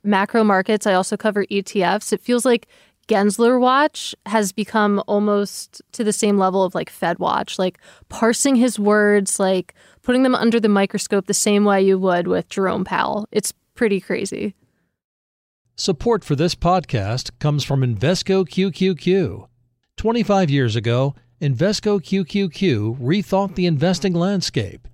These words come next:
Speaker 2: by providing access to the Nasdaq's one hundred most innovative companies all in one E T F. What's ahead for the next twenty-five years?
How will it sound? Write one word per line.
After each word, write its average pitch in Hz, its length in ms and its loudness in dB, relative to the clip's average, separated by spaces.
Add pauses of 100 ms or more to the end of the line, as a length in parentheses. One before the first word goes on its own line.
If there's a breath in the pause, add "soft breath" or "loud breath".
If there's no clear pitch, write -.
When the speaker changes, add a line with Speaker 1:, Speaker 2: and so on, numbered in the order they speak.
(100)
Speaker 2:
by 165 100 2
providing 180 520 2
access 147 440 -2
to - 120 -4
the 135 120 -2
Nasdaq's 175 600 0
one 156 240 0
hundred 185 320 0
most 196 240 0
innovative 185 460 0
companies 131 640 -2 (240 soft breath)
all 196 320 2
in 147 120 2
one 143 180 2
E 135 120 0
T 131 280 0
F. - 340 -12 (540)
What's 123 220 -4
ahead 131 280 0
for 160 100 -2
the 117 140 -2
next 101 360 -6
twenty-five 175 480 0
years? 202 420 -2